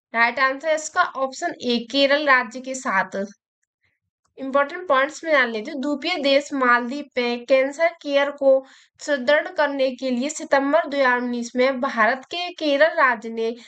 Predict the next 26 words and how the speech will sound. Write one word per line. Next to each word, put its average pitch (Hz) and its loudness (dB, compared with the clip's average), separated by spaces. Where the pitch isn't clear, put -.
मालदीव 247 -2
के 302 -2
साथ 226 0
समझौता 240 2
ज्ञापन 240 -2
पर 320 2
हस्ताक्षर 233 -2
किया। 196 2
अगला 254 0
प्रश्न 269 -6
है, 285 2
जीएसटी 262 -2
के 349 -4
तहत 269 2
सामानों 262 0
को 349 -10
व्यवस्थित 254 -2
तरीके 247 0
से 247 0
वर्गीकृत 294 -2
करने 285 0
के 330 -2
लिए 247 2
निम्नलिखित 285 -2
में 233 2
से 233 0